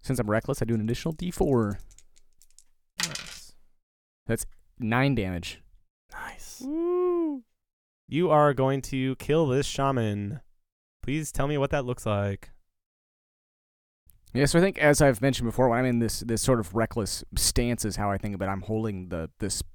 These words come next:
Speaker 1: spear at its maximum range. And so I'm, like, bringing out, I, like, crack him on the side of the head with the haft,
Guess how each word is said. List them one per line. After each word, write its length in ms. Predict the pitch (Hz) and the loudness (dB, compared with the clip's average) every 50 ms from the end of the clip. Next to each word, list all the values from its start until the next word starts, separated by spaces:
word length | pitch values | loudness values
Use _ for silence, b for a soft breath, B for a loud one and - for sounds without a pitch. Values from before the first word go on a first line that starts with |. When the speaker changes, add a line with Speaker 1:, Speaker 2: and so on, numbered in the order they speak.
| - - - - 80 - | -20 -20 -20 -20 -14 -10
Speaker 1:
spear 380 | - - - - 123 117 113 | -8 -4 0 2 2 2 2
at 100 | 104 101 | 2 0
its 200 | 90 - - - - _ _ _ _ _ _ _ _ _ _ - | -2 -6 -10 -14 -14 _ _ _ _ _ _ _ _ _ _ -6
maximum 560 | 110 110 104 107 98 95 - 120 101 92 87 | -4 -2 -2 -2 -4 -4 -4 -4 -4 -4 -6
range. 520 | 85 87 87 101 107 110 123 123 - - - - _ _ _ _ _ _ _ _ _ _ _ _ _ _ _ _ _ _ _ - | -6 -6 -4 -4 -4 -2 -4 -4 -6 -8 -14 -18 _ _ _ _ _ _ _ _ _ _ _ _ _ _ _ _ _ _ _ -12
And 160 | - 113 117 | -8 -6 -2
so 80 | - 131 | 2 2
I'm, 120 | 123 117 110 | 2 2 2
like, 240 | 107 110 101 - - | 0 -2 -2 2 2
bringing 260 | 123 120 120 117 104 | 2 2 2 0 -2
out, 140 | 104 85 80 | -4 -4 -2
I, 80 | 110 | -2
like, 160 | 107 95 - | -4 -4 -6
crack 340 | - - - 117 117 110 - 127 | -6 -4 0 0 0 0 0 0
him 80 | 123 | 0
on 80 | 117 110 | 0 0
the 60 | 107 | -2
side 280 | 101 - 117 110 110 104 | -2 0 0 0 0 0
of 40 | 107 | -2
the 60 | 101 | -2
head 220 | 101 110 110 110 110 | 0 0 -2 -2 -4
with 160 | 104 98 - | -6 -8 -6
the 80 | - 85 | -6 -8
haft, 440 | 92 101 101 110 - - - - | -6 -4 -2 -2 -4 -4 -6 -14